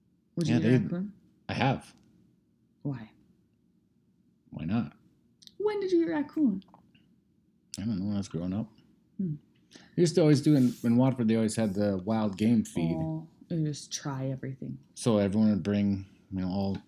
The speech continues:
Speaker 2: people would bring all kinds of, like, bear and raccoon, and I think they even did coyote one time. Yeah, they did 'cause it's nasty.
Speaker 1: Mm, really?
Speaker 2: But
Speaker 1: There, I always thought you should be on that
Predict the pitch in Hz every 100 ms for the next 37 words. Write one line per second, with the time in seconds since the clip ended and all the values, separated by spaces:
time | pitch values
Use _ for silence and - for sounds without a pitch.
0 | - 101 76 98 82 87 92 92 90 -
1 | 87 87 90 82 - - - - - _
2 | _ _ _ - 113 - - 92 92 95
3 | 98 90 80 101 98 95 95 95 95 90
4 | 80 - - 113 113 113 101 87 85 -
5 | 92 95 85 95 101 104 104 - 107 87
6 | 78 85 - 78 76 - 80 80 - 80
7 | - _ - 180 165 151 131 123 143 -
8 | _ _ _ _ _ - 95 78 _ _
9 | _ _ _ - - _ - - _ _
10 | _ _ _ _ 226 240 254 - _ _
11 | - - - - _ _ _ _ _ _
12 | _ - 214 226 247 - 220 220 196 190
13 | 175 175 170 160